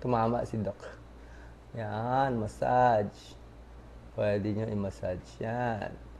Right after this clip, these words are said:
Good ba? Very nice. Massage.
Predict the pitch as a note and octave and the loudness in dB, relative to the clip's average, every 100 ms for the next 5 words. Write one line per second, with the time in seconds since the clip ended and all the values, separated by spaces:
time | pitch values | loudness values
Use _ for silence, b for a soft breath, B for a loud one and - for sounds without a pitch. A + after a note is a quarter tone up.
0 | - - - A2+ G#2+ G#2 A#2+ D#3+ D#3+ - | -18 -10 2 4 4 4 4 2 -8 -14
1 | - - - - - - A#2 G#2+ G#2 G#2+ | -18 -18 -18 -20 -20 -12 -4 2 4 4
2 | A2+ C3+ D3+ C#3+ A2+ - G#2 F#2+ - A#2+ | 4 4 6 6 4 0 -4 -2 4 8
3 | A2+ F#2 F#2 | 8 6 2